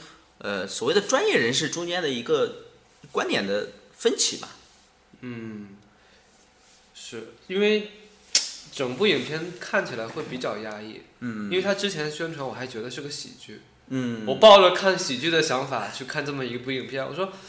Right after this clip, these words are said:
Speaker 2: 哎，怎么跟我想的不大一样啊？可能就是让一个老实人从一个正常人变成一个傻子。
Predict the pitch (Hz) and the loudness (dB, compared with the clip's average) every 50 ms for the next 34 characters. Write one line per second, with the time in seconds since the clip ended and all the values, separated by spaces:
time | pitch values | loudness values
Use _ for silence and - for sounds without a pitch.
0 | - - - - - - - - - - - _ _ _ _ _ - - 165 180 | -10 -8 -6 -6 -8 -8 -12 -16 -20 -20 -20 _ _ _ _ _ -12 -10 -6 -6
1 | 196 214 240 254 269 285 - - - - - 196 165 175 180 220 240 240 247 247 | -4 -4 -6 -6 -8 -12 -18 -18 -12 -6 -2 2 4 8 12 12 12 12 12 12
2 | - - 196 180 170 202 220 165 175 190 226 220 208 190 170 160 160 165 185 214 | 12 12 12 12 12 10 8 8 10 12 12 12 12 12 12 10 10 12 12 12
3 | 208 190 180 160 143 156 143 127 123 120 - - - - - - - - - - | 12 12 12 8 6 6 4 4 4 0 -4 -10 -10 -12 -12 -12 -16 -20 -20 -12
4 | - 320 302 - - - 208 175 180 190 202 214 202 190 175 165 - - - - | -10 -8 -8 -6 -2 -2 2 2 2 4 6 6 6 6 4 2 -2 -10 -14 -16
5 | - - 196 202 190 185 165 156 170 180 165 139 113 110 117 - - 143 127 123 | -6 2 6 6 6 6 4 2 2 4 6 6 4 4 0 -2 -4 -4 -4 -2
6 | 117 120 120 123 123 120 123 117 123 127 120 127 123 - 147 131 120 120 113 107 | -4 -4 -6 -8 -8 -8 -8 -8 -6 -6 -6 -6 -6 -8 -8 -10 -10 -10 -12 -12
7 | 113 110 107 107 107 - 131 123 117 123 120 113 120 127 - - - - | -12 -12 -12 -12 -12 -10 -10 -10 -10 -10 -10 -10 -10 -10 -10 -10 -12 -12